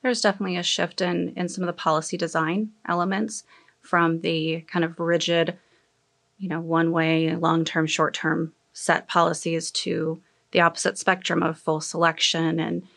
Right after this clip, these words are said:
working off of those offer letters. There is a middle ground where we're starting to see this kind of collaboration between the employer and the employee, um, and blending even tiered approaches. They have to find that size that fits them and that experience. But I do think that there is a shift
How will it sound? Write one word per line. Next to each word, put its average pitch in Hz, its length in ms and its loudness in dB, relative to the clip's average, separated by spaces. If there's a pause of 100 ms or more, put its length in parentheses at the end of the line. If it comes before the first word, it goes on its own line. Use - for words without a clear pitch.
(280)
working 180 320 4
off 165 180 0
of 170 80 0
those 170 200 0
offer 180 280 2
letters. 170 300 -2
There 185 120 6
is 185 120 4
a 190 40 4
middle 165 260 2
ground 175 440 0
where 185 160 -4
we're 170 120 -2
starting 165 340 -2
to 170 60 -4
see 165 440 -4 (300)
this 175 160 -2
kind 175 160 0
of 160 80 -2
collaboration 160 920 2
between 165 420 0
the 170 100 -2
employer 165 500 -2
and 160 180 0
the 170 60 -2
employee, 165 600 -2 (380)
um, 170 220 0
and 175 200 2
blending 165 500 2
even 160 260 0
tiered 156 260 0
approaches. - 600 -4
They 170 120 0
have 170 260 0
to 185 120 0
find 170 360 2
that - 260 -2
size 170 380 0
that - 220 -2
fits - 340 -4
them 202 480 2 (340)
and 180 120 -2
that 170 80 2
experience. 202 560 0
But 185 120 2
I 180 80 4
do 196 160 4
think 214 220 0
that 180 140 0
there 165 160 2
is 226 200 0
a 202 60 0
shift - 480 -2